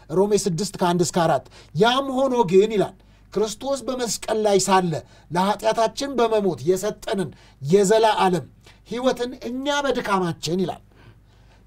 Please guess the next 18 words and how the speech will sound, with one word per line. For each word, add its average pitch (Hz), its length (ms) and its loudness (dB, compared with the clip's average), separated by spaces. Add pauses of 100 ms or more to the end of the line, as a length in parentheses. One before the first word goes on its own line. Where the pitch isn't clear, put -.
(300)
ከዛ 185 180 0 (300)
«እኛ 240 220 -8 (120)
በድካማችን» 180 680 -2
ነብዩ 185 240 -4
እንድታስተውል 180 500 -4
ይፈልጋሉ። 139 400 -6 (320)
«በድካማችን 226 600 0
ተሳስተንም 247 800 -4
ሆነ 208 220 2 (640)
አውቀን 220 480 2 (440)
ስንበድል 170 580 -6 (420)
ከኛ 285 400 0 (240)
የሚወሰድና 240 920 0 (520)
እኛን 254 480 0
ለዘላለም 226 580 2
ሞት 240 220 0
የሚዳርገን 208 800 0
አይደለም» 202 680 0